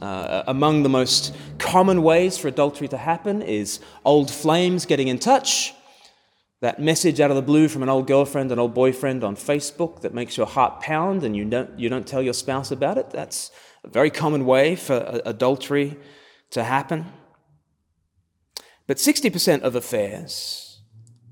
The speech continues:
begin at work. I use the term affair. I shouldn't use the word affair, really. Uh, affair is such a euphemism. Uh, it's a catastrophic, home-wrecking, family-destroying adultery. But sixty percent of adultery begins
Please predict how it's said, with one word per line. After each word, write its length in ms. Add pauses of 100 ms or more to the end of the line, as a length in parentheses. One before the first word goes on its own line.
(120)
begin 280
at 100
work. 440 (1300)
I 80
use 160
the 80
term 200
affair. 440
I 60
shouldn't 260
use 140
the 60
word 160
affair, 380
really. 260
Uh, 80 (600)
affair 400
is 100
such 240
a 60
euphemism. 640
Uh, 140 (420)
it's 160
a 40
catastrophic, 760
home-wrecking, 680
family-destroying 1300 (200)
adultery. 640
But 300 (360)
sixty 380
percent 440
of 300
adultery 520
begins 800